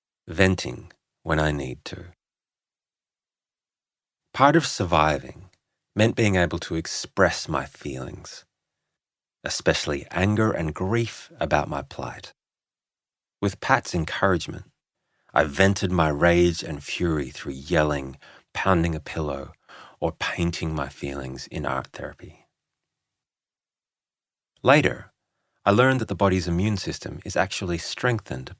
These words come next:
by expressing feelings. That both positive, joyful, and so-called negative, sad, angry, feelings are equally therapeutic.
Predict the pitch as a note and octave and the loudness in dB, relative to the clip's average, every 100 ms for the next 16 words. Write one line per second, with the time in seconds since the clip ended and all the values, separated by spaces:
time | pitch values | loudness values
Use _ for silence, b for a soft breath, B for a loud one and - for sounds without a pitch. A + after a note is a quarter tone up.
0 | _ C#2+ C2+ C#2 - - - - - - | _ -6 -6 -8 -14 -14 -6 -4 -4 -10
1 | C#2+ D2+ C#2 C#2 F2+ - - _ _ _ | -10 -8 -8 -10 -16 -20 -20 _ _ _
2 | _ _ _ _ _ _ _ _ _ _ | _ _ _ _ _ _ _ _ _ _
3 | _ E2 E2 F2+ - - A#2+ A2+ A#2 C3 | _ 0 4 4 2 0 0 2 -2 -2
4 | - _ _ _ - - D#2+ D#2+ - E2+ | -10 _ _ _ -10 -6 -4 -6 -16 -18
5 | _ _ _ _ _ _ D#2+ - E2+ D#2+ | _ _ _ _ _ _ -6 -2 -2 -2
6 | D2 D2 C#2 E2 G2+ F2 - G2 - _ | -4 -6 -2 2 2 0 -6 -10 -14 _
7 | _ _ _ - - B1+ B1 B1+ - C#2+ | _ _ _ -14 -6 -4 -4 -10 -12 -10
8 | C2+ C2 B1 E2+ _ _ _ _ _ - | -10 -10 -12 -14 _ _ _ _ _ 2
9 | A2+ G#2 F#2+ F#2 - E2+ D2+ D2+ - _ | 4 4 2 0 -4 -4 -2 -2 -8 _
10 | A2+ - F#2 E2 D2+ - D2 D2+ - D2 | -2 0 -2 -2 -2 -4 -4 -4 -10 -10
11 | - - _ | -12 -20 _